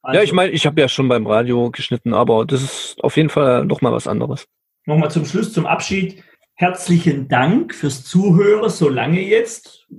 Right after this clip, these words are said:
Speaker 2: ausschweifend. Und ich hoffe, es war ein bisschen spannend oder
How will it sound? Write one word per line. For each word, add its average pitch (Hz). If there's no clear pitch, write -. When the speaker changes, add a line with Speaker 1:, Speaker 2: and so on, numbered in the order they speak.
Speaker 2:
ausschweifend. 180
Und 143
ich 135
hoffe, 156
es -
war 185
ein 170
bisschen 165
spannend 196
oder 139